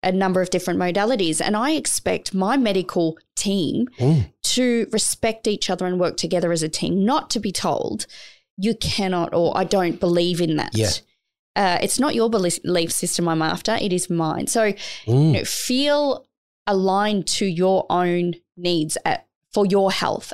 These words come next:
Speaker 1: and go forward that way regardless of the opinions of others.
Speaker 2: And also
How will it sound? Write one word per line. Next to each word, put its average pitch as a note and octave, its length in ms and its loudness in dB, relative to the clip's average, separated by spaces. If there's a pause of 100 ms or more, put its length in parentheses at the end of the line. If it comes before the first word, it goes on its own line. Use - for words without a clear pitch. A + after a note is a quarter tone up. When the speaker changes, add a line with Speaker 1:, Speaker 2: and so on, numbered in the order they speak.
Speaker 1:
and F#3 400 -2
go A3 180 2
forward F3+ 340 0
that E3+ 160 -2
way E3 200 0
regardless E3+ 640 -2
of E3 260 -2 (300)
the F#3 100 0
opinions F3 640 -2
of E3 120 -4
others. - 520 -4 (580)
Speaker 2:
And A#2 380 0 (100)
also A2+ 580 0